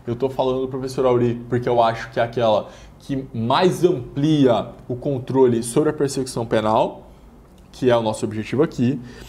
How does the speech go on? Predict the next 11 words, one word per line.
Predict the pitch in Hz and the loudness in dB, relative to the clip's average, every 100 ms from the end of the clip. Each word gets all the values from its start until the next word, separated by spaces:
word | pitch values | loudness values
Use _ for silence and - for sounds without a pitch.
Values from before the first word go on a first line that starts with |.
| - - - | -20 -10 2
E | 151 | 4
a | |
gente | 147 139 143 143 175 | 4 2 0 0 -2
viu | 135 135 175 | 0 2 2
que, | 180 139 110 | 4 4 4
na | 120 139 | 2 2
verdade, | 165 165 127 135 139 147 143 - - - - - - - - - - - - | 4 4 4 2 2 -2 -4 -16 -18 -18 -18 -20 -20 -20 -20 -20 -20 -20 -6
as | - 143 | -2 0
condições | 147 165 - 156 147 | 0 -2 -2 -4 -2
da | 151 | -2
ação | 147 - 135 196 | -2 0 2 2